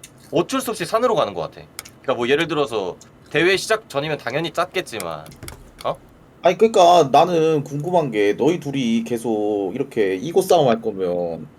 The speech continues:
Speaker 2: 아, 좀 맞춰가지고 나서 "야, 이 내 말 들어." 뭐 이렇게가 아니라 지금 며칠
Speaker 1: 그래,
Speaker 2: 동안
Speaker 1: 그래.
Speaker 2: 지금 뭔가 좀 그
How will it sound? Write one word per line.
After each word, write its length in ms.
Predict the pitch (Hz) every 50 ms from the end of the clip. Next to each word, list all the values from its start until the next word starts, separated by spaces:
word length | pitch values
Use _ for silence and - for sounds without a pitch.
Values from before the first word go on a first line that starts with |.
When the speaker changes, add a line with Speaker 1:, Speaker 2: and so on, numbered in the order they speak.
| - - - - - - - - - - - -
Speaker 2:
아, 80 | - 185
좀 140 | 185 170
맞춰가지고 680 | 123 202 226 240 - 262 247 240 247 226 180 170 156 147
나서 320 | - 117 127 127 151 131 123
"야, 160 | 135 139 127
이 140 | 127 131 127
내 100 | 135 135
말 180 | 143 180 185 170
들어." 220 | - 185 170 139
뭐 100 | 123 139
이렇게가 360 | 175 214 214 - 233 160 131 123
아니라 220 | 120 123 113 107
지금 180 | - - 208 156
며칠 280 | 147 151 147 - 320
Speaker 1:
그래, 120 | - - 330
Speaker 2:
동안 140 | 285 185 170
Speaker 1:
그래. 80 | -
Speaker 2:
지금 280 | - 151 151 151 123 113
뭔가 540 | 117 156 214 220 226 175 147 135 113 110 -
좀 180 | 196 185 151
그 380 | - - 170 160 143 127 113